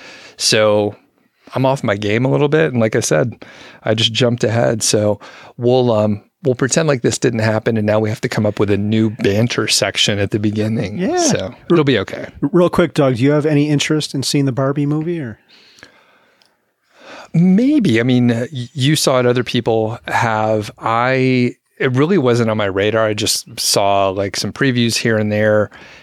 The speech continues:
Speaker 1: and eventually I'll probably see it, but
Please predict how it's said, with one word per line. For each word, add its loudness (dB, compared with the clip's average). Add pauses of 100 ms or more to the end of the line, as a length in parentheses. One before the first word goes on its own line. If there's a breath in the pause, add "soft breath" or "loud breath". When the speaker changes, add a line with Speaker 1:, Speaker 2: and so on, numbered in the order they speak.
(180 loud breath)
Speaker 1:
and -2 (840)
eventually 2
I'll 2
probably -4
see 0
it, 0
but -2